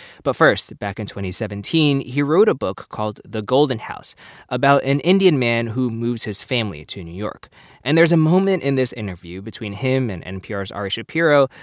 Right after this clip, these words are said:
where they start talking about disillusionment, both in this country and in human beings as a whole, and what, despite all that, keeps Rushdie writing.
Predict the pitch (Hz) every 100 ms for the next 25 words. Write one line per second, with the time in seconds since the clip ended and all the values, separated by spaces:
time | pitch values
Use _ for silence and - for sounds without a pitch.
0 | - - 135 156 170 151 139 156 - 196
1 | - - 151 - - 117 113 110 95 131
2 | - 123 135 143 101 78 - - _ -
3 | 90 - - 101 95 95 - 160 165 -
4 | 131 117 120 110 117 117 151 156 147 -
5 | 139 120 117 165 143 113 95 - 90 170
6 | 147 69 - - - - - 117 123 156
7 | 139 - _ 101 - 101 107 101 104 131
8 | 123 - _ - 143 117 120 107 - 92
9 | 90 101 107 95 85 117